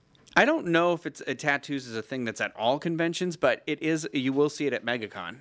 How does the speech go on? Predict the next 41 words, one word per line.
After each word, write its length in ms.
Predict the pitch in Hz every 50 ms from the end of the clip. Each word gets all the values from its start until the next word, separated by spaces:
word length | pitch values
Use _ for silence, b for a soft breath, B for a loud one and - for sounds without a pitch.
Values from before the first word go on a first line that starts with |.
| - -
It's 160 | 131 120 -
gonna 220 | - 139 135 127
have, 260 | 127 123 120 117 117 - -
it's 240 | 139 131 120 - 139
gonna 180 | 131 135 127
have 140 | 123 123 113
a 60 | 117
tattoo 440 | - - 120 120 127 - - 123 113
alley, 460 | 104 113 113 104 85 82 - - - _ -
and 140 | 131 127 123
it's 160 | 120 113 -
gonna 160 | - 127 123
have, 260 | 120 123 120 120 110
like, 160 | 113 107 107 -
fifteen 840 | - - 110 - - - 135 131 131 131 127 131 127 127 127 120 -
different 380 | - 127 120 - 131 127 123 117
tattoo 420 | - 120 110 117 - - 135 123
artists 320 | 117 117 117 113 113 - -
there, 320 | 113 110 113 120 123 120
and 220 | - 110 113 107
people 260 | - - 123 - 123 113
go 240 | 104 110 113 127
and 160 | 131 123 117 110
get 140 | 117 110
their 100 | - 117
tattoos 440 | 110 - 117 110 - - 127 120 -
there. 200 | - 127 127 123 120 B B B B B B B B _ _ _ _ _ _ - -
It, 180 | - - 165 -
it, 140 | - 180 - -
it 100 | 175 180
was 160 | 208 202 -
like 200 | 208 202 175 - -
at, 180 | 151 151 143 - -
at 260 | 143 135 120 - _ _ _ _
Star 240 | - - - 151 151
Wars 180 | 156 151 139 -
Celebration, 680 | 143 135 123 113 107 127 135 151 147 - - 135 120
it 100 | 117 107
was, 260 | 117 120 113 104 - - -
um, 460 | 110 110 107 104 101 101 104 113 117 _ _ _ _ _ _ _ _
like, 260 | - 123 120 110 -